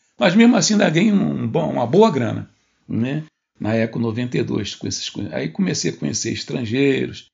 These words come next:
né? E dessa, dessa Eco noventa e dois surgiu, né, a primeira cooperativa, ah, do Amarelinho, né, a partir dessa, desse evento que chamava-se Ouro Táxi.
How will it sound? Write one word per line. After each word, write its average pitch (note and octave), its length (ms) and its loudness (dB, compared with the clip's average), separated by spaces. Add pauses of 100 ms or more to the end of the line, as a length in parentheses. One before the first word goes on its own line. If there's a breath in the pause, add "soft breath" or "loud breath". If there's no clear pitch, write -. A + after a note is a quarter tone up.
né? C#3+ 260 -4 (140)
E G3 80 2
dessa, G#3+ 500 2
dessa D3+ 300 0
Eco D3 260 -2
noventa C#3+ 360 -2
e D#3+ 40 -2
dois D3+ 200 -2
surgiu, F3 500 0
né, G3 240 -2 (320)
a - 100 -2
primeira F3 460 0
cooperativa, G#3+ 800 -4
ah, C3 880 -2
do B2 180 -6
Amarelinho, C3 680 -2
né, G#3 220 0 (640)
a - 140 -2
partir - 440 -4
dessa, D#3+ 420 -4
desse D#3 320 -4
evento D#3 420 -4
que - 80 -16
chamava-se - 720 -4
Ouro G3 280 0
Táxi. - 580 -10